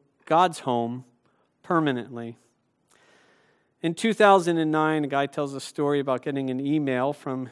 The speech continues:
his wife's youngest brother, John. He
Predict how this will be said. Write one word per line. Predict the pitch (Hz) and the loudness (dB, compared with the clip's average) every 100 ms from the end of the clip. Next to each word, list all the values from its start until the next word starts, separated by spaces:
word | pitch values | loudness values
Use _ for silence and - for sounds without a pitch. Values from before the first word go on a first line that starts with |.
| - | -8
his | 131 127 | -8 -8
wife's | 139 143 143 - - | -4 -2 -2 -8 -6
youngest | 143 143 139 127 | -4 -2 -4 -6
brother, | 139 147 143 131 | -2 0 2 0
John. | 120 147 143 143 127 127 - _ _ | 0 2 2 2 -2 -8 -16 _ _
He | _ | _